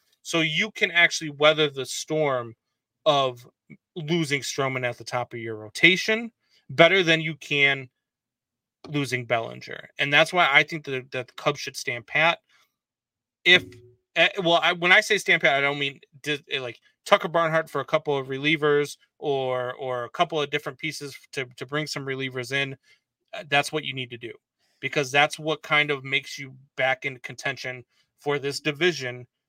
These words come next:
and gives you a shot at getting to the playoffs, which, as we all know, once you get into playoffs, anything can happen. Do I think they're gonna win a World Series? No. Do I think that anything that they can do this year at the trade deadline is gonna win them a World Series?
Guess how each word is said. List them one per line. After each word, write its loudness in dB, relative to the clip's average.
and -2
gives -2
you 0
a -2
shot 2
at -4
getting -2
to -8
the 0
playoffs, 2
which, 2
as 0
we 0
all 4
know, 0
once -10
you -10
get -2
into -6
playoffs, -4
anything -12
can -16
happen. -6
Do 2
I 6
think 0
they're 0
gonna 2
win 0
a 0
World 0
Series? -4
No. 2
Do -8
I -4
think -12
that -8
anything 0
that -2
they 0
can -4
do -6
this -4
year -2
at 2
the -10
trade 0
deadline 0
is -8
gonna -6
win -6
them -2
a -2
World -2
Series? -8